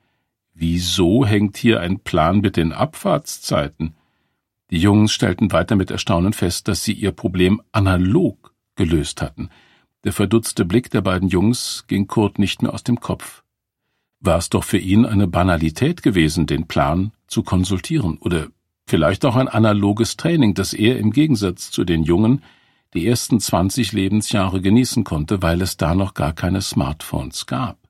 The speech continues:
Vielleicht geht es jungen Menschen genauso, wenn sie uns Älteren die Möglichkeiten diverser Apps zeigen und wir erstaunt antworten, wie praktisch wir das finden. Es haben sich also in vielen Lebensbereichen mittlerweile unterschiedliche Denkmuster etabliert.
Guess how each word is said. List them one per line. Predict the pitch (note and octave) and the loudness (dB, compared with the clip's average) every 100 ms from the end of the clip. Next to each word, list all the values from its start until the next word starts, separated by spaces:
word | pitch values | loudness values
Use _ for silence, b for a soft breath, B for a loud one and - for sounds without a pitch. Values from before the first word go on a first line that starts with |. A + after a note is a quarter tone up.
| _ _ _ _ _ _ _ _ _ | _ _ _ _ _ _ _ _ _
Vielleicht | - D#2 D2 - | -6 -4 -2 -2
geht | G#2 F#2 | -4 -4
es | F2 | -2
jungen | F2+ G#2 F2+ | 2 4 4
Menschen | D#2+ - - | 2 -2 -4
genauso, | E2 E2+ A2 C#3 D#2+ C2+ b b b b b | -2 0 0 0 -2 -4 b b b b b
wenn | F2+ F2 | 2 2
sie | F2+ | 2
uns | F#2+ G2 G2 | -2 -4 0
Älteren | F#2+ C3+ C3 A2 | 0 2 2 2
die | F#2+ | 4
Möglichkeiten | E2 G#2 A2+ - F#2 F2+ E2 | 2 2 -2 0 0 0 0
diverser | E2+ E2 D#2+ E2 D2 | 0 2 0 -2 -6
Apps | - - | -8 -8
zeigen | - G#2 G2 A2 A2 - _ | -2 0 2 0 0 -4 _
und | G2 E2+ | -4 -2
wir | G2 | -2
erstaunt | F#2 - F2 G2 | -2 0 0 0
antworten, | F#2 G2+ G2+ G2 - F#2+ E2+ | -4 -2 -4 -4 0 -2 0
wie | F2+ F2+ | -2 -2
praktisch | - - A3+ _ - - - | -4 -6 -6 _ -6 -2 -2
wir | E3 | -2
das | C3 - | -2 -8
finden. | - B2 - - _ _ _ _ _ _ _ _ _ _ _ _ _ _ _ _ _ _ _ | -8 -10 -12 -20 _ _ _ _ _ _ _ _ _ _ _ _ _ _ _ _ _ _ _
Es | - D#3+ | 0 2
haben | G3 | 4
sich | D#3 A#2+ A2 | 4 4 4
also | G#2+ C3+ | 4 4
in | A#2+ | 2
vielen | G#2 G#3 D#3 | 2 4 6
Lebensbereichen | F#2+ E2 G2 - F#2+ F2+ F#2 F#2+ | 6 4 2 0 0 0 2 2
mittlerweile | G2+ G#2+ F#2+ F#2 F#2+ | 2 2 2 2 2
unterschiedliche | B2 A#2+ A#2 G#2+ A2 G2 G2+ G2 | 2 2 2 2 0 -2 -2 -2
Denkmuster | F2 D#2+ E2+ F2 D#2+ - - | 0 0 0 -2 -2 -2 -6
etabliert. | - D#2 E2+ - B1+ - _ | -8 -6 -8 -6 -10 -12 _